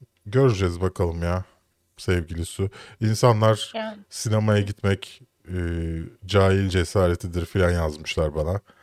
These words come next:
Speaker 2: Hı hı.
Speaker 1: İşte sinemalar sevişilmek için, e,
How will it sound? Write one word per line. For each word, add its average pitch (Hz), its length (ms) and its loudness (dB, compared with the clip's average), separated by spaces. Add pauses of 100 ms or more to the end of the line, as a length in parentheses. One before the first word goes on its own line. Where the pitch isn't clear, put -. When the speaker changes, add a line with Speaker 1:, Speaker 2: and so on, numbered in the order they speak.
(520)
Speaker 2:
Hı 220 60 -16
hı. 180 520 -16
Speaker 1:
İşte - 320 -2
sinemalar 92 600 0
sevişilmek 92 760 0
için, 87 400 -6 (760)
e, 85 40 -6